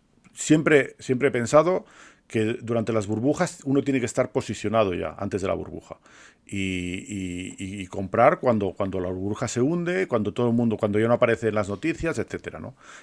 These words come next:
Eso es, eso es la estrategia mejor y con menos riesgo. Pero, pero bueno, por supuesto que hay una burbuja y habrá gente que esté comprando ahora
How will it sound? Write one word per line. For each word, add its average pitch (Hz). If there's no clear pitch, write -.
Eso 107
es, 110
eso 131
es 135
la 143
estrategia 113
mejor 127
y 151
con 113
menos 110
riesgo. 95
Pero, 92
pero 85
bueno, 110
por -
supuesto 117
que 98
hay 110
una 117
burbuja 160
y 113
habrá 110
gente 120
que 120
esté 117
comprando 123
ahora 175